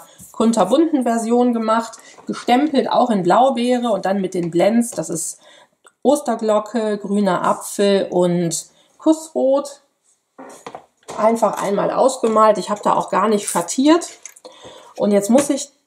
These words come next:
den Ballon, der ins Innere der Karte soll, der muss einmal gefalzt werden, und zwar einmal längs in der Mitte.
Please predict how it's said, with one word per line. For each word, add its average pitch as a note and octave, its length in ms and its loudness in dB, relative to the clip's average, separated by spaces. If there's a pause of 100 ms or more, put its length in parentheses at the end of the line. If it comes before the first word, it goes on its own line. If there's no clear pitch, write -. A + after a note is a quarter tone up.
(160)
den C#4 300 4
Ballon, B3 480 2
der G#3 240 2
ins G3 200 -2
Innere D#4 420 2
der F3+ 160 -6
Karte F#3 440 -8
soll, F3 400 0 (380)
der A3 140 0
muss C4 180 0
einmal A#3 320 2
gefalzt B3 580 0
werden, G3 340 0
und G3 180 -2
zwar A3 500 -4 (360)
einmal B3+ 580 2
längs B3+ 420 0
in A3+ 160 -2
der A3+ 120 2
Mitte. G3+ 480 -2